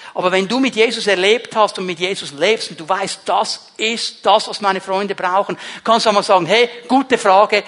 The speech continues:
hab keine Antwort, aber komm und lerne Jesus kennen. Das ist das, was du brauchst." Diese Frau lebt uns das vor, da machten sich die Leute aus dem Ort auf den Weg zu Jesus.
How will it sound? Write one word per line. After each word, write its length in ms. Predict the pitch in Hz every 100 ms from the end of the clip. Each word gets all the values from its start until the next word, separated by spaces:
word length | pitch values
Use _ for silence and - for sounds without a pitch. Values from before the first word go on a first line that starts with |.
| -
hab 200 | 185 175
keine 320 | 196 202 196
Antwort, 300 | 175 196 180
aber 160 | 151 -
komm 300 | - 208 196 - -
und 120 | 143
lerne 240 | 165 160
Jesus 380 | 139 147 147 -
kennen. 360 | - 123 123 113 -
Das 180 | 180 170
ist 140 | 170 175
das, 160 | 160
was 120 | 156
du 120 | - 135
brauchst." 360 | 135 117 - - -
Diese 220 | 220 214
Frau 380 | - 180 170 185 185 -
lebt 360 | 151 160 190 196
uns 180 | 180 -
das 160 | 160
vor, 340 | - 156 165 165 - _
da 80 | 156
machten 340 | 156 151 180
sich 220 | 147 151
die 100 | -
Leute 460 | 135 143 190 196 190
aus 240 | 190 -
dem 200 | - 180
Ort 360 | 151 147 - -
auf 180 | 151 -
den 180 | 147 135
Weg 360 | 131 139 - _ _ _ _
zu 140 | - 151
Jesus. 640 | 113 101 - - -